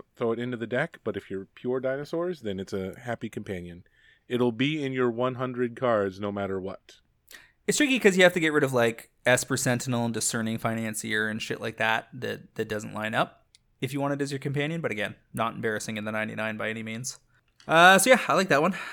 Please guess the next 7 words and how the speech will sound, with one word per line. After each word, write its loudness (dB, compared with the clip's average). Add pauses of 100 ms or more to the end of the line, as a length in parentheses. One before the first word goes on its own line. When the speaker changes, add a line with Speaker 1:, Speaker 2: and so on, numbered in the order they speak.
(160)
Speaker 2:
And, -2
uh, 2 (380)
inventory 0
is -2
not 0
particularly -6
deep. -8